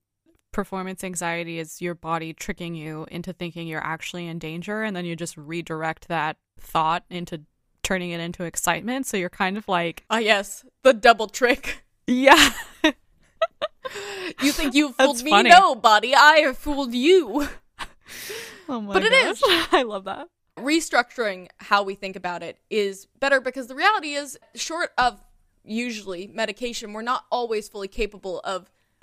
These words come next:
Speaker 2: we, we really aren't capable of completely ridding ourselves of that feeling. And so changing the way that we perceive and react to it, I think, is often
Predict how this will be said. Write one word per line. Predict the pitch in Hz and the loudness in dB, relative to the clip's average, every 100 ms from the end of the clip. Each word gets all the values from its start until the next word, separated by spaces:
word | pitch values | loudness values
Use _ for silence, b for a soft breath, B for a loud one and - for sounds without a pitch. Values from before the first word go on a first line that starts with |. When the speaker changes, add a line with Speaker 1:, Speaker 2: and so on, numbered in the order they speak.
| _ | _
Speaker 2:
we, | 262 277 | -8 -8
we | 247 285 | -6 -8
really | 330 285 | -6 -4
aren't | 247 214 | -4 -4
capable | 247 202 196 | -10 -8 -6
of | 185 - - | -8 -10 -12
completely | 240 247 247 233 190 | -12 -8 -10 -10 -14
ridding | 196 240 208 175 | 0 0 0 -6
ourselves | 185 - 165 151 _ | -10 -6 -6 -6 _
of | 254 214 | 0 0
that | 180 117 | -4 -6
feeling. | - 262 208 - _ _ _ | -8 -10 -10 -12 _ _ _
And | 233 226 | -4 0
so | 240 | 0
changing | 220 330 339 294 247 | 0 -4 -6 -6 -6
the | 220 | -4
way | 208 240 226 196 | -2 -2 -2 -4
that | 196 165 | -6 -10
we | 202 | -10
perceive | 208 208 233 196 | -10 -12 -12 -12
and | 185 | -10
react | 190 220 220 - | -4 -4 -4 -8
to | 190 | -8
it, | 165 - | -8 -8
I | 208 | -10
think, | 208 190 | -10 -10
is | 202 185 | -12 -12
often | - 196 190 185 | -14 -8 -8 -10